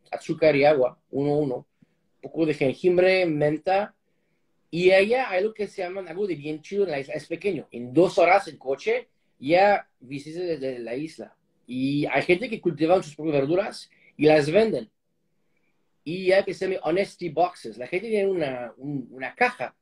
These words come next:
en, en frente de su casa y pone verduras y tú pasas, la compran, deja tu lana allá y te vas.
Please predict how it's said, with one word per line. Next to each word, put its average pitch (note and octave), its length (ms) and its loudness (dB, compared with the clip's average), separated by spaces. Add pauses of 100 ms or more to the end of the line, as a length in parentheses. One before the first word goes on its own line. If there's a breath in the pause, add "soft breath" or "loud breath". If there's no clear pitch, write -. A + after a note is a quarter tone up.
(160)
en, A2+ 100 -12
en G#2+ 60 -14
frente - 380 -8
de E3 80 4
su C#3 160 -4
casa G3+ 460 4 (440 soft breath)
y D#3 360 0 (440)
pone G3+ 280 6
verduras E3+ 640 0
y D#3 100 -12
tú F#3 180 -14
pasas, F#3 800 -4
la B2+ 140 -10
compran, F3 500 -4 (320 soft breath)
deja D3+ 340 0
tu F3 100 -6
lana D#3 300 0
allá F#3+ 200 0
y F3+ 80 -2
te G3+ 180 -4
vas. C#4 420 -8